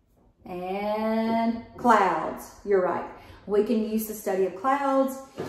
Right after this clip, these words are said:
but you definitely want to make sure that whatever you're incorporating into the books is related to subject areas that they are involved in. And we'll get, uh, more into that this year.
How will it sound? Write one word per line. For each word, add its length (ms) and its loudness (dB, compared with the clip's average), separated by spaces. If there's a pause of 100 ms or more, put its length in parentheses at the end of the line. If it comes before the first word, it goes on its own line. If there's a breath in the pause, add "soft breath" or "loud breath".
(180)
but 140 0
you 120 -6
definitely 500 4
want 160 4
to 60 4
make 240 0
sure 400 2
that 400 0
whatever 560 2
you're 220 4
incorporating 880 -2
into 280 -2
the 100 0
books 580 -6 (420 soft breath)
is 200 4
related 480 0
to 100 -4
subject 480 -4
areas 360 -6
that 260 -6
they 480 -6 (300)
are 200 -6
involved 380 -6
in. 140 -10
And 220 -4
we'll 240 4
get, 600 2 (400)
uh, 220 -2
more 260 -4
into 220 -4
that 260 -6
this 220 -6
year. 400 0